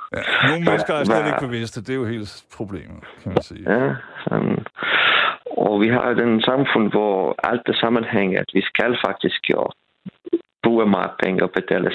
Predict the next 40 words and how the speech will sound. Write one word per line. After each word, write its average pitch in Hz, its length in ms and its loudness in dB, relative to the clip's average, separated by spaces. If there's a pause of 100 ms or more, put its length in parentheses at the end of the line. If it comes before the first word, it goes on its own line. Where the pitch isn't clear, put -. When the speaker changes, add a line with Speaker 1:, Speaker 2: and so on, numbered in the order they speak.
Speaker 2:
skat - 380 -2
og, - 400 -2
og, 92 220 0
Speaker 1:
Ja. 76 100 2
Speaker 2:
og 95 160 -2
købe 110 240 0
nye 131 320 4 (100)
ting, - 240 0
ikke? - 140 -4
Og - 140 -6
fordi 101 480 0 (760)
hvis 107 200 2
vi 117 60 0
køber 110 280 0
tingene 120 440 0
fra - 80 -4 (140)
genbrug, 120 380 0
så - 120 0 (100)
betaler 98 340 -2
vi 104 40 2
ikke 127 120 0
så - 60 -2 (100)
meget 104 200 -2
moms 151 240 0 (260)
på - 140 -4
den, 65 140 -4
og, 55 500 -4 (140)
Speaker 1:
<laughs> - 1500 -2
Speaker 2:
og - 120 0
ja. 104 140 0 (200)
Speaker 1:
Ja, 151 60 -2
men 170 140 -4
du - 40 -2
har 208 60 0
Speaker 2:
Eller - 20 0
vi 214 140 -2
Speaker 1:
fuldstændig 208 380 2
ret. 233 60 2
Speaker 2:
genbruger 117 320 2
nogle 107 220 0